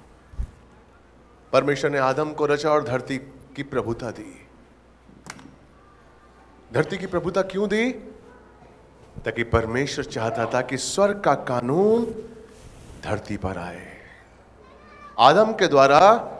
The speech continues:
परमेश्वर का कानून धरती पर आए और परमेश्वर धरती पर राज्य करे।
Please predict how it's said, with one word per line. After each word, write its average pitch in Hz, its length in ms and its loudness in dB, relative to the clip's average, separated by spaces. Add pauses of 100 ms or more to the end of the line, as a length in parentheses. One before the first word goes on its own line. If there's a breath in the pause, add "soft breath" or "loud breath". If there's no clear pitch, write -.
(320)
परमेश्वर 180 600 2
का 214 160 2
कानून 180 500 0
धरती 160 360 -4
पर 175 220 0
आए - 600 -10 (2500)
और 165 100 -4
परमेश्वर 233 640 2
धरती 214 360 0
पर 208 180 -4
राज्य 180 320 -4
करे। 170 380 -10